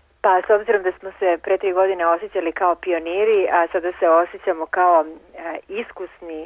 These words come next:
e, urednici, stvaraoci i tehnološki, tehnički, e, obučeni i relevantni deo ove televizijske ekipe, mislim da je to dobar odgovor na vaše pitanje. U svakom slučaju,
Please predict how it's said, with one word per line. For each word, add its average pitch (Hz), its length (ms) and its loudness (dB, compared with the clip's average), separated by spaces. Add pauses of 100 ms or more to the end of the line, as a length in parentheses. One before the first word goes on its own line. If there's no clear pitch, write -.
e, - 40 -16 (760)
urednici, 190 720 -2
stvaraoci 190 800 2 (320)
i - 20 -4 (560)
tehnološki, 185 640 0
tehnički, 175 680 -2
e, 160 140 -2 (560)
obučeni 214 640 0 (140)
i 190 120 6
relevantni 180 720 2
deo 196 360 6 (380)
ove 180 140 2
televizijske 170 680 -2
ekipe, 170 440 -4
mislim 160 400 -14 (120)
da 160 140 -2 (380)
je 165 240 -4 (300)
to 175 160 2
dobar 156 280 -4
odgovor 147 400 -10
na 135 140 -12 (600)
vaše 160 220 -2
pitanje. 156 440 -12 (540)
U 196 80 -10
svakom 208 300 -2
slučaju, 190 520 -4